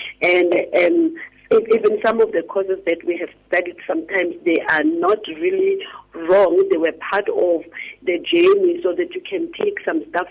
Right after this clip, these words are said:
from it and apply it, uh, you know, in your purpose. And one big name that came to mind as you were talking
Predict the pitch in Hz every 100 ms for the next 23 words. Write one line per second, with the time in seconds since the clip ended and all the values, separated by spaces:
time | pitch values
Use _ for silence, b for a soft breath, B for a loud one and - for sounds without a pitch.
0 | - 170 156 165 - - 156 143 147 185
1 | 165 170 165 - B B B - 151 147
2 | - 165 156 165 156 - 170 175 151 -
3 | 190 - - - B B B - 233 240
4 | 208 196 190 180 214 247 262 233 165 156
5 | 226 226 180 185 190 196 170 170 165 -
6 | _ - 254 240 233 220 170 165 180 185
7 | - 175 170 175 170 165 151 - 190 -
8 | - 143